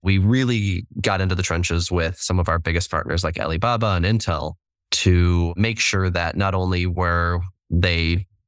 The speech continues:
with us on the front page, like, co-branded, but more importantly, like, our steering committee is made up of, actually, I think the majority of our steering committee members are non-Microsoft. There's been a couple additional members added in over the past three years, but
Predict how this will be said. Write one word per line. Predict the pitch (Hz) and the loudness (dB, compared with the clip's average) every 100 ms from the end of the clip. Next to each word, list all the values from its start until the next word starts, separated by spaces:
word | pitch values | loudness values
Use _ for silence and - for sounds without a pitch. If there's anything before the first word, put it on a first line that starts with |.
| - | -2
with | 90 95 - | 0 0 0
us | 90 90 - | -2 -2 -2
on | 87 | 0
the | 90 | 0
front | - 69 | 0 -2
page, | - 95 87 80 - | 0 2 2 -2 -2
like, | 76 80 | -4 -4
co-branded, | - 92 80 95 127 101 | -2 -2 0 0 0 0
but | 87 | 0
more | 90 107 | 0 0
importantly, | 95 117 160 - 92 85 | 0 -2 -2 -2 -2 0
like, | 87 | -2
our | 80 | -4
steering | - 95 143 | -4 -2 -2
committee | 185 104 82 82 | 0 -2 0 0
is | 85 | 0
made | 90 85 | 0 0
up | 85 82 - | -2 -4 -4
of, | 85 82 82 82 - _ _ - | -2 -2 -2 -4 -8 _ _ -12
actually, | 90 131 - | -8 -4 -2
I | 92 | -2
think | 107 95 _ _ _ _ - | -2 -6 _ _ _ _ -2
the | 85 | 0
majority | 104 98 95 98 160 | 2 0 0 0 0
of | 117 | -2
our | |
steering | 90 95 120 | -2 -2 -2
committee | 110 90 | -2 -2
members | 85 87 87 | 0 0 -2
are | 87 | -2
non-Microsoft. | 85 80 87 - - 85 - - _ _ _ _ - | -2 -2 -4 -4 -4 -4 -6 -12 _ _ _ _ -2
There's | 95 95 - - | 0 0 -4 -4
been | 104 | -2
a | 95 | 0
couple | 90 98 92 | 0 -2 -2
additional | 90 90 92 - 87 85 82 - | -2 -2 0 0 0 -2 -6 -2
members | 92 90 87 92 | 0 0 0 0
added | - 87 85 | 0 -2 -2
in | 87 | -2
over | 85 82 | -2 -4
the | 82 | -4
past | 87 80 - | -4 -4 -2
three | 85 80 | 2 2
years, | 78 80 82 | 2 0 -2
but | - 82 78 | -2 -4 -4